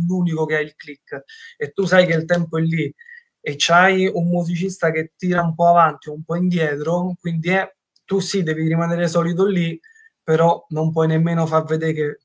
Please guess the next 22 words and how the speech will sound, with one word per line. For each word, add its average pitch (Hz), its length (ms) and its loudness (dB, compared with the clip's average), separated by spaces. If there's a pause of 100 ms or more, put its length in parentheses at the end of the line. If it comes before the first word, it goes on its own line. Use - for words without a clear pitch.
appunto, 135 460 -14
fai 147 180 -6
avanti 147 280 -6
e - 40 -2
indietro, 139 360 -2
quindi, 151 180 0
cioè, 143 140 -2
devi, 147 280 0
devi 160 320 -2 (160)
creare, 165 340 2 (200)
devi 170 300 -4
essere 175 380 -2
tu 190 240 -4 (300)
che 160 180 -4
crei 165 280 2
una 165 160 0
sorta 175 320 -2
di 160 120 -2
bilanciamento 165 760 -4
per 151 140 -8
tutti 151 280 -12
quanti. 135 460 -10